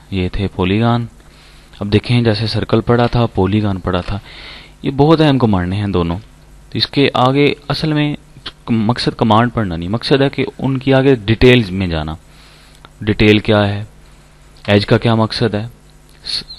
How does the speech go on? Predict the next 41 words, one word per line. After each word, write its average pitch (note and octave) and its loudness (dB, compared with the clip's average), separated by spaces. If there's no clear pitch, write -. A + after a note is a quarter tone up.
inscribed A2+ 2
इन A#2+ 0
circle A#2+ 0
क्या A2+ 2
है, G#2+ 2
Circumscribed A2+ 0
about A2+ 4
circle A#2 -2
क्या A2+ 0
है। G#2+ 0
जैसे G2 -4
circle A#2+ 0
पढ़े B2 2
थे A#2+ -2
सिर्फ, A2 -2
circle - -4
two A2+ 0
point A#2+ 0
three B2 -2
point, A2+ 0
ten A2+ 4
ten A#2+ 2
radius, A2 2
ten A2+ 0
ten A2+ 0
ten A2+ -2
center G#2+ -2
radius, A2 2
center G#2+ -4
diameter। G#2+ 0
तो A2+ -6
बच्चा G#2 -4
इस C3 -4
तरह A#2+ 0
ये G#2 2
भी C#3 4
आपको A2+ 0
ज़रूरी G#2+ 2
समझना G#2 -2
है F#2 -2
ताकि - -8